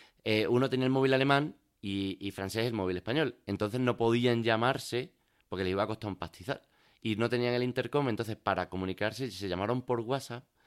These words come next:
con el problema de que si se les podía caer, eh, un poco el,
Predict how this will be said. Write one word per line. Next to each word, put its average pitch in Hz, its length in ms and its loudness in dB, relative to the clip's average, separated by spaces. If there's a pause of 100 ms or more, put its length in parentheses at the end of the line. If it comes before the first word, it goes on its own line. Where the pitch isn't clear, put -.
(260)
con 90 200 -2
el 90 100 -2
problema 87 420 -2
de 123 100 -2
que 87 60 -12
si 82 160 -12
se 90 160 -8
les 85 80 -6
podía 87 320 -6
caer, 113 400 0
eh, 101 160 0
un 92 100 -4
poco 90 260 -6
el, 73 320 -4